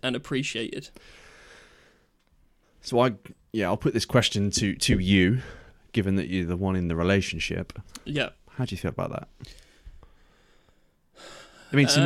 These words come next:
Speaker 2: me,
Speaker 1: Uh,
Speaker 2: it kinda sounds it has to happen, right?
Speaker 1: Yeah. It's, um, it changes when you, <laughs> when you have children. Because, <laughs> yeah, I can, I can relate to that a lot more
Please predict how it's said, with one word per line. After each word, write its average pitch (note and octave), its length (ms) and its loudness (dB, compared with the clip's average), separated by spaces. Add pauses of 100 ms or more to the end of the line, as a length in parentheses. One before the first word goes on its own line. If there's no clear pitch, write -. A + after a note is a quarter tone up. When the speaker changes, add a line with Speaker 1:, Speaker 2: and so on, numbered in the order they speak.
Speaker 2:
me, D#3+ 100 8
Speaker 1:
Uh, F#3 320 4
Speaker 2:
it - 60 -4
kinda A#2 280 4
sounds G2 360 2
it - 120 -8
has - 240 -6
to - 100 -12
happen, D2+ 320 -12
right? D3 340 -4 (480)
Speaker 1:
Yeah. D#3 560 -4 (1000)
It's, E3 280 0
um, D#3+ 460 2 (300)
it F3 120 0
changes F3 440 2
when B2+ 100 -2
you, - 100 -2
<laughs> - 200 -8
when F3+ 100 0
you D3 80 -4
have E3 160 0
children. D3 440 2 (600)
Because, - 640 8 (220)
<laughs> - 240 -16
yeah, E3 340 6
I D3+ 120 4
can, E3+ 200 -2
I D3+ 160 4
can E3+ 160 0
relate F3 300 4
to D3+ 80 -4
that D#3 140 2
a C3+ 40 0
lot D3+ 140 0
more C#3 420 2